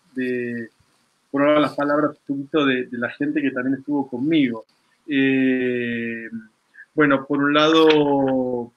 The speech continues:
eh, Ángeles Aparaín, que, bueno, mandó su mensajito también: "Querido amigo, desde el inicio que Ezequiel me llevó a la Comisión de Publicaciones y me reencontré contigo, con quien habíamos realizado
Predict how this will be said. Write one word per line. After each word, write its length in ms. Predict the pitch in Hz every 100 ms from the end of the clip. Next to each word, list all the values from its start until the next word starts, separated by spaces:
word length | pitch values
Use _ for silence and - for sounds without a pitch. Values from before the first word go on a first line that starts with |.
| _ _ _ _ 131
eh, 640 | 131 127 123 123 120 120 - -
Ángeles 440 | 151 156 165 -
Aparaín, 840 | 139 139 135 165 190 202 214 202 _ _ _ _ _
que, 320 | 135 131 127
bueno, 420 | 127 131 127 127 - - 98 131
mandó 240 | 135 143 139
su 120 | 139
mensajito 540 | 131 139 139 147 143
también: 480 | 139 135 160 180 180
"Querido 320 | 151 143 143
amigo, 380 | 139 170 175 170
desde 240 | 135 123
el 80 | 131
inicio 360 | 135 151 147 147
que 80 | 131
Ezequiel 420 | - 131 151 147
me 100 | 139
llevó 240 | 131 139
a 20 |
la 100 | 143
Comisión 400 | 135 127 123 147 143
de 100 | 139
Publicaciones 800 | 127 123 120 131 131 156 156 131
y 40 |
me 100 | 127
reencontré 600 | 123 127 131 131 131 156
contigo, 600 | 139 123 117 170 170 170
con 180 | 156 127
quien 160 | 131 131
habíamos 360 | 135 143 135 131
realizado 720 | 127 120 - 156 160 160